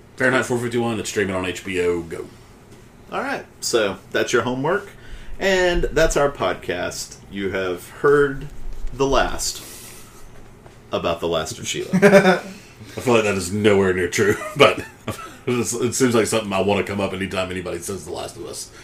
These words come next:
Speaker 1: It's a game that you and Chris are gonna talk about a lot in the next year and a half.
Speaker 2: <laughs> Yeah.
Speaker 3: In that, in that game, does anyone say, "I think we've seen the last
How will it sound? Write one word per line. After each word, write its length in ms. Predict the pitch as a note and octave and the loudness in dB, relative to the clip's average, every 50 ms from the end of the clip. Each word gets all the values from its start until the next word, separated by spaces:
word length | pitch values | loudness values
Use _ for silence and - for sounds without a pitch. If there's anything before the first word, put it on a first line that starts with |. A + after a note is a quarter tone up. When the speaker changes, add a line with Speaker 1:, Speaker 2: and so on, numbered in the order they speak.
| - - | -10 -8
Speaker 1:
It's 180 | D3+ C#3 B2 - | -8 -6 0 2
a 80 | A2+ | 4
game 240 | G2+ G2+ A2+ A2 A2 | 6 8 8 8 8
that 120 | G#2+ F#2+ F#2+ | 6 4 4
you 100 | G2+ G2+ | 4 2
and 80 | F#2+ - | 4 4
Chris 180 | A2 G#2 - G2 | 4 4 4 2
are 20 | |
gonna 140 | G2+ F#2 E2+ | -2 -4 -4
talk 160 | G#2 F#2 F2 | -6 -6 -6
about 180 | F2+ F2+ E2+ E2 | -6 -6 -6 -4
a 20 | |
lot 240 | E2 E2+ E2+ F2 D#2+ | -4 -4 -4 -6 -8
in 60 | D#2 | -10
the 80 | F2 D#2+ | -12 -12
next 240 | D#2+ - - - - - | -12 -12 -14 -16 -16 -16
year 140 | - - - | -16 -14 -14
and 60 | - - | -14 -16
a 20 | |
half. 1600 | - - - - - - - - - - - - - - - - - - - - - D#3 C#3 - - - - C#3 - - - - - | -16 -18 -20 -20 -20 -20 -16 -14 -14 -14 -14 -16 -20 -20 -20 -20 -16 -14 -12 -4 -2 -2 -2 0 -4 -6 -6 -8 -10 -8 -12 -14 -14
Speaker 2:
<laughs> 40 | - - - - - - - - | -14 -14 -16 -18 -20 -20 -10 -8
Yeah. 160 | - D3+ D3+ - - - - - F3 D3 - - - - - - - - D3 - - - - - - - - - - - - - - - | -8 -8 -8 -10 -14 -16 -8 -4 -4 -2 -2 -4 -4 -4 -6 -4 -2 -4 -4 -4 -6 -12 -16 -18 -18 -18 -18 -18 -16 -16 -16 -10 0 4
Speaker 3:
In 60 | D3+ D3+ | 6 8
that, 200 | G#3+ G#3+ A3+ - | 8 6 6 4
in 60 | F3 E3 | 4 6
that 220 | G#3 A#3 G3+ D#3+ | 6 6 6 4
game, 320 | C#3+ D#3 D#3+ D#3 D#3+ D#3 | 2 2 4 4 2 2
does 180 | C#3+ C3 B2+ C3+ | 0 0 0 0
anyone 340 | C#3+ D3+ D3+ D3 D3 D3 C#3+ | 0 2 2 0 0 -2 -2
say, 540 | C#3+ - - B2+ C3 C3+ C#3+ D#3 D#3+ D#3 - - - - - - - | -4 -2 0 2 4 4 4 4 2 0 -6 -12 -20 -20 -18 -14 -8
"I 40 | |
think 200 | A#2+ C#3 E3+ D#3+ | -2 -2 0 4
we've 180 | D#3 E3 D#3+ D#3+ | 4 4 4 4
seen 300 | - - G3+ F#3 E3 D3+ | 2 2 2 4 4 4
the 100 | C#3+ C3+ | 6 6
last 640 | C#3 - - - - G#4+ - - - - - - | 6 6 6 4 2 0 -2 -6 -10 -12 -14 -16